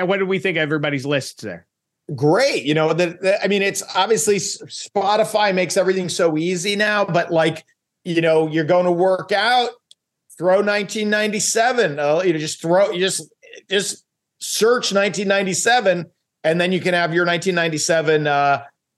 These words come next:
Speaker 2: workout or your nineteen ninety-four workout or your nineteen seventy-two workout. Uh, the important thing is workout. Come on, guys, let's go. We're, we're,
Speaker 1: Yes.
Speaker 2: we're
Speaker 1: Amen.
Speaker 2: fading away here.
Speaker 1: Yes.
Speaker 2: Um,
Speaker 1: Yes.
Speaker 2: that was great,
Speaker 1: Kevin
Speaker 2: uh,
Speaker 1: Hench.
Speaker 2: and, and very detailed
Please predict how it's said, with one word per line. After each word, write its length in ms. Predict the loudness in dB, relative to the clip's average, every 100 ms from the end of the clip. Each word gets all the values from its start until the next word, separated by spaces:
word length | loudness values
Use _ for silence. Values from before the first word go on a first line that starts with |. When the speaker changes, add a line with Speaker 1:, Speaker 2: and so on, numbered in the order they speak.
| -2
Speaker 2:
workout 640 | 0 2 0 0 0 -2 0
or 180 | -2
your 240 | 0 -2 -2
nineteen 320 | -4 -4 -2
ninety-four 540 | -2 -4 -4 0 2
workout 500 | 2 2 2 0 2
or 60 | 0
your 100 | -2
nineteen 320 | -4 -6 -8
seventy-two 640 | -2 -2 -2 -6 -2 0
workout. 640 | 2 2 2 2 2 2 0 -6 -20 _ _
Uh, 200 | 0 2
the 60 | 0
important 340 | 0 0 0
thing 160 | 0 -2
is 300 | -2 -6 -12 _
workout. 600 | 0 0 0 -6 -12 -12 -10
Come 180 | -8
on, 160 | -8 -10
guys, 420 | -12 -10 -8 -6
let's 200 | -6 -6
go. 200 | -10 -12
We're, 200 | -6 -4
we're, 60 | -2
Speaker 1:
Yes. 580 | 0 -2 -4 -8 -14 -8
Speaker 2:
we're 220 | -4 -2
Speaker 1:
Amen. 480 | 0 0 0 -2 -4
Speaker 2:
fading 160 | -8 -12
away 100 | -12
here. 100 | -6
Speaker 1:
Yes. 760 | -2 0 0 -2 -6 -10 -10 -2
Speaker 2:
Um, 100 | 0
Speaker 1:
Yes. 480 | 0 -2 -4 -6 -2
Speaker 2:
that 160 | 2
was 180 | 2 0
great, 640 | 0 2 4 4 2 0
Speaker 1:
Kevin 240 | 0 2 2
Speaker 2:
uh, 60 |
Speaker 1:
Hench. 280 | 0 -2 -2
Speaker 2:
and, 140 | -2 -2
and 200 | -4 0
very 200 | 2 0
detailed 840 | 0 -2 0 2 4 4 4